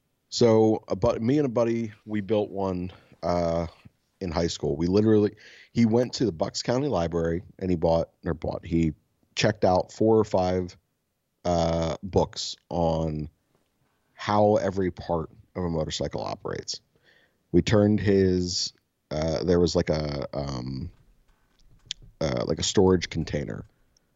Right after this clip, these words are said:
that was on his property. We turned that into a workshop. Uh, and then he went to, like, or him and his brother had went to, like,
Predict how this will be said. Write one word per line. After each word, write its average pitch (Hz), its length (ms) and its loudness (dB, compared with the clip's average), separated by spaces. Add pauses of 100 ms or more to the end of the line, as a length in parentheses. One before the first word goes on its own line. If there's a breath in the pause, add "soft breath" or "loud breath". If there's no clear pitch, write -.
(120)
that 90 120 2
was 85 120 2
on 85 120 4
his 78 140 -4
property. 92 500 0 (540)
We 87 120 -2
turned 92 260 2
that 87 120 0
into 82 640 -4 (260)
a 82 60 -4
workshop. - 560 -4 (1040)
Uh, 80 460 2
and 82 200 -2
then 85 500 0 (340)
he 98 160 0
went 90 220 2
to, 82 300 2
like, 76 340 -8 (420)
or 80 300 -4
him 95 520 2 (600)
and 82 220 0
his 82 160 0
brother 76 580 -2
had 80 140 -4
went 80 200 -2
to, 92 60 0
like, 80 180 -2